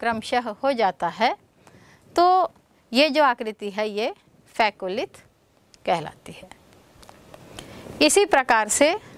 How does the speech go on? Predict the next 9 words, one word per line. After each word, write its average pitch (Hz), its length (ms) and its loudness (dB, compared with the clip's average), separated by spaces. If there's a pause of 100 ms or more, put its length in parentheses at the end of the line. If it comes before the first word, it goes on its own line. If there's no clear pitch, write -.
(1040)
दो 214 280 6
और 285 200 4
प्रमुख 320 380 4
आकृति 285 460 0
है, 311 160 2 (1800)
एक 285 280 2
कहलाती 269 520 2
है 285 140 4
सिल। 330 420 2